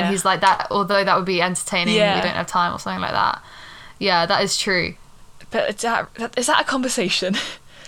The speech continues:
Speaker 1: Or is that just, like, a
Speaker 2: That's
Speaker 1: throwaway
Speaker 2: more
Speaker 1: line?
Speaker 2: Okoye throwing insults at Nat. <laughs>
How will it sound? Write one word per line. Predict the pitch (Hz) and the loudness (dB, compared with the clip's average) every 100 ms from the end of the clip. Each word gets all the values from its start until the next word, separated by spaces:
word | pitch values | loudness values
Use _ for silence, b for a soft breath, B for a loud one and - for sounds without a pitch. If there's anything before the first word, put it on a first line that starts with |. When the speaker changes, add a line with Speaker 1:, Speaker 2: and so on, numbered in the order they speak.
| B - | B 0
Speaker 1:
Or | 214 | 2
is | 208 | 4
that | 214 196 | 4 2
just, | 202 202 | 0 0
like, | 190 190 | 0 2
a | 214 | 4
Speaker 2:
That's | 247 220 | 4 6
Speaker 1:
throwaway | 240 233 233 | 6 8 8
Speaker 2:
more | 190 | 8
Speaker 1:
line? | - 175 190 | 6 4 2
Speaker 2:
Okoye | 226 214 214 208 196 - | 2 4 4 4 0 0
throwing | 214 208 196 196 190 - - - 202 | 4 6 4 2 -2 -6 -12 -8 -4
insults | 202 196 - 180 | -2 0 0 -2
at | |
Nat. | 180 170 165 - - | 0 2 2 -2 -2
<laughs> | 330 339 359 381 370 302 | 0 2 4 4 4 2